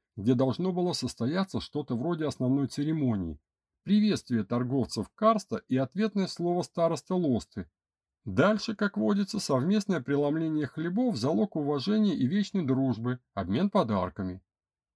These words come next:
Наверное, и барон де Ластан речь толкнёт, если он вообще на такое способен.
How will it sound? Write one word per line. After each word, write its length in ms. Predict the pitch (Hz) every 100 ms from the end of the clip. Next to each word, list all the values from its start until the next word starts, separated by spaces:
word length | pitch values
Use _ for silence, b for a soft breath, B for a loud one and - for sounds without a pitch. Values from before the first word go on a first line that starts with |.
| _
Наверное, 680 | 101 85 92 160 185 190 185
и 200 | - 160
барон 460 | 143 147 175 196 170
де 80 | 185
Ластан 680 | 196 196 - 143 139 139
речь 240 | 139 135 -
толкнёт, 680 | 147 139 - 139 143 135 - -
если 220 | 156 -
он 120 | 196
вообще 300 | 202 208 -
на 120 | 123 101
такое 300 | 143 131 107
способен. 680 | - 165 - 123 98 85